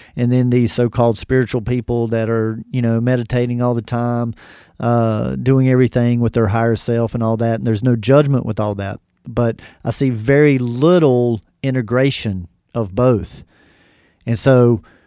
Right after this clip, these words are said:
when I hear the word consciousness or enlightenment, that's the vision that I see, is the full three sixty,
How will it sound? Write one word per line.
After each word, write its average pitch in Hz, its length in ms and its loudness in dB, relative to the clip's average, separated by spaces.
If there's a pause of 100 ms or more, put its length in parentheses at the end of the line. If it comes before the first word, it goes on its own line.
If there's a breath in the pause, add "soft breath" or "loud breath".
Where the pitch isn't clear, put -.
when 139 240 0
I 156 140 2
hear 156 240 4
the 143 80 2
word 135 580 4
consciousness 131 720 -2
or 120 160 2
enlightenment, 117 720 -2
that's 127 440 -2
the 123 100 -2
vision 117 400 2
that 117 140 0
I 127 160 0
see, 113 400 -6
is 104 140 -4
the 104 100 -6
full 127 320 0
three 123 300 -4
sixty, - 720 -8